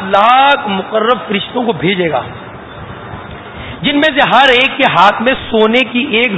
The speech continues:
زنجیر ہوگی۔ اللہ تعالیٰ فرمائے گا، "جاؤ اور بیت اللہ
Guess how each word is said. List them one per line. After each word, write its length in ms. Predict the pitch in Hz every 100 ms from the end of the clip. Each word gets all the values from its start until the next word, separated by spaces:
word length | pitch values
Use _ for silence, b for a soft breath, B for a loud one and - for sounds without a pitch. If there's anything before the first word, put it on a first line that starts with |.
| 143
زنجیر 580 | 180 180 151 175 254 247
ہوگی۔ 360 | 175 170 147 120 - - - - - - - - - -
اللہ 140 | 165 180
تعالیٰ 320 | 175 190 175
فرمائے 220 | 180 190
گا، 180 | 208 147
"جاؤ 400 | 190 202 170 - - - - - - - 208
اور 80 | 240
بیت 520 | 180 156 214 226 220
اللہ 400 | 233 214 220 233